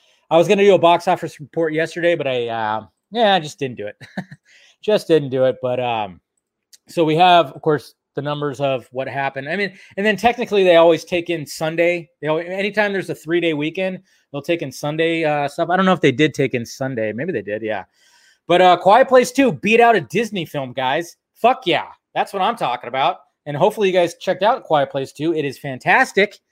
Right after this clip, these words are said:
Can't wait to watch it again. I'm, I'm still, I'm still, I still don't know if I like it better than the first one. I'm not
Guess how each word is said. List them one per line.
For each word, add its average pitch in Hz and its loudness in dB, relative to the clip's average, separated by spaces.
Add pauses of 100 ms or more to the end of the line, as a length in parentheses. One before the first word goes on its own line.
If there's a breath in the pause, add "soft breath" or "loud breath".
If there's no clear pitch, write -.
(540)
Can't 147 -4
wait 151 -4
to 156 -6
watch 151 2
it 131 -6
again. 185 0
I'm, 147 -6
I'm 156 -6
still, 208 4
I'm 156 -2
still, 208 -2 (260 soft breath)
I 151 -6
still 233 4
don't 233 0
know 196 2
if 147 -4
I 156 0
like 165 -2
it 120 -8
better 151 -4
than 139 -10
the 131 -12
first 151 -8
one. 98 -16
I'm - -12
not 160 -4